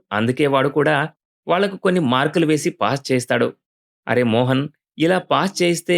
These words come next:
ఇక చదవాల్సిన అవసరం ఏముంది? పాస్ అవ్వగానే వాళ్ళ కళ్ళ ముందు ఒక వెలుగు కనిపిస్తుంది. వాళ్ళ కళ్ళ ముందు పొగమంచు కమ్ముకుంటుంది. దెయ్యాల పిల్లలన్నీ ఇక తమకు స్వర్గానికి వెళ్లే టికెట్ వచ్చేసిందని అనుకుంటారు.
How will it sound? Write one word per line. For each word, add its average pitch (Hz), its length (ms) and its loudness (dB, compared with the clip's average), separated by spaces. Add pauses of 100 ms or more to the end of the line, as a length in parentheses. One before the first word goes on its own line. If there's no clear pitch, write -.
(160)
ఇక 156 100 0
చదవాల్సిన 151 720 0
అవసరం 135 440 -2
ఏముంది? 127 340 0 (640)
పాస్ 107 260 -2
అవ్వగానే 131 420 0 (340)
వాళ్ళ 147 180 0
కళ్ళ 151 300 -2
ముందు 190 240 0
ఒక 165 180 0
వెలుగు 117 360 0
కనిపిస్తుంది. 113 540 -2 (500)
వాళ్ళ 117 220 2
కళ్ళ 113 300 0
ముందు 127 260 2
పొగమంచు 123 500 0
కమ్ముకుంటుంది. 113 640 -2 (400)
దెయ్యాల 190 380 0
పిల్లలన్నీ 175 560 0 (220)
ఇక 135 100 -2 (100)
తమకు 135 260 0
స్వర్గానికి 139 640 0
వెళ్లే 139 260 2
టికెట్ 131 360 -4
వచ్చేసిందని 123 540 0
అనుకుంటారు. 120 460 0